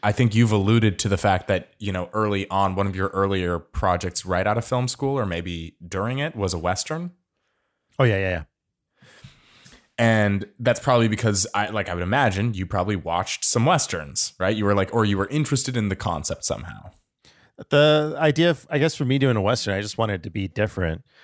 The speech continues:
Speaker 2: I didn't want to do some sad college movie about prostitutes and French
Speaker 1: Is that
Speaker 2: assassins.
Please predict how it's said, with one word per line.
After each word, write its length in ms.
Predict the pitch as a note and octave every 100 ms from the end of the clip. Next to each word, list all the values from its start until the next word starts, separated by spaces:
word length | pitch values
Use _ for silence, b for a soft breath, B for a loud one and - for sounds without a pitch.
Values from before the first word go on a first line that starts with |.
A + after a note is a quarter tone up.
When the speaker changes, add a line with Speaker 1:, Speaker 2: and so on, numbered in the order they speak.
| b -
Speaker 2:
I 80 |
didn't 140 | B2 A2+
want 160 | A2 G#2+
to 80 |
do 240 | F#2 G2+ G2
some 260 | - F2+
sad 480 | E2+ - F#2 F2 E2+ - _ _ _ _ _ -
college 600 | G2 F#2+ F#2+ E2+ - - _ _ _ _ _ _ _ _ _
movie 440 | F#2 G2 F#2+ F2+
about 240 | E2 F2 F2
prostitutes 840 | - G2 F2 - - E2+ D#2+ -
and 240 | E2 D2+ E2 _ B B B B B B B B B
French 360 | - A2+ G#2+ -
Speaker 1:
Is 120 | G#2+
that 180 | G2 G2+
Speaker 2:
assassins. 480 | G2 F#2+ E2 E2